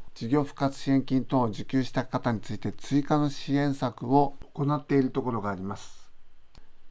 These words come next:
東京都についてはですね、事業復活支援金等を受給した都内中小企業を対象に、販売促進に関する経費の一部を助成すると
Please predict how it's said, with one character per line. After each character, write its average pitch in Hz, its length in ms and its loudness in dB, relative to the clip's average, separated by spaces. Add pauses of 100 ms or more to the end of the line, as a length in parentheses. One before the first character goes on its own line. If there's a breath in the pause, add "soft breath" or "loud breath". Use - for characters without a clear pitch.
東 196 160 2
京 208 140 2
都 185 140 2
に 113 100 6
つ - 100 -4
い 113 60 -2
て - 80 -4
は 107 120 2
で 92 60 -8
す - 120 -16
ね、 117 280 -2 (760 soft breath)
事 120 160 0
業 156 180 6
復 151 220 -4
活 143 240 -2
支 147 100 -2
援 139 140 2
金 139 180 2
等 160 180 -2
を 160 60 2
受 120 180 -2
給 123 220 -2
し 113 60 -6
た 113 120 -2
都 117 140 -4
内 123 180 0
中 120 200 -4
小 120 140 -4
企 113 220 -6
業 120 120 0
を 98 60 -2
対 113 200 -2
象 104 160 -6
に、 120 240 -2 (560 loud breath)
販 139 300 4
売 147 180 2
促 143 220 -2
進 127 180 -2
に 113 80 -4
関 120 240 0
す - 140 -8
る 117 80 -6
経 131 180 0
費 117 160 -2
の 107 80 -2
一 104 180 -8
部 120 120 -4
を 101 80 -4
助 107 160 -6
成 135 160 0
す 135 120 -6
る 127 120 -4
と - 240 -8